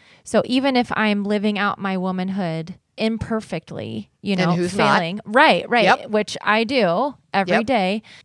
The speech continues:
Speaker 1: God's affections towards me is not at all based upon how I'm living that out. It's based upon Christ's work on the
Speaker 2: Yes.
Speaker 1: cross.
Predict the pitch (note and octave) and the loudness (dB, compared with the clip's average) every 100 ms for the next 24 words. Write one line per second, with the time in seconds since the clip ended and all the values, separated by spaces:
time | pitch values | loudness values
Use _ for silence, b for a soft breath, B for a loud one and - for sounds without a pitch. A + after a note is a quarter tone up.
0 | - - G#3 G#3 G3+ G3 - G#3+ - G#3+ | -10 0 2 2 0 -6 -2 -4 -2 -4
1 | G#3 - F#3+ F#3+ G3 F#3+ F3+ F3+ - _ | -6 -6 -6 -6 -6 -6 -4 -6 -10 _
2 | _ _ _ - G3+ - - - G#3 G#3+ | _ _ _ -10 -8 -8 -18 -8 -2 0
3 | A3+ G#3 G3 G#3+ F#3+ F#3 F#3 - - F#3 | 0 0 2 2 0 -2 -6 -8 -8 -6
4 | F3 E3+ - _ _ - - G#3 G3 F#3+ | -6 -6 -14 _ _ -18 -8 -4 -2 -2
5 | F3+ F3+ F3+ F3 D#3+ F#3 G3+ - - F#3 | -6 -6 -6 -6 -4 0 0 0 -6 -10
6 | - A#2 - F3+ - G3+ - A3+ F#3+ G3+ | -8 -8 -6 -10 -6 -8 -4 -4 -2 -4
7 | E3 F#3 F3 - F3+ A#2 - - - | -4 -4 -6 -6 -4 -4 -6 -14 -20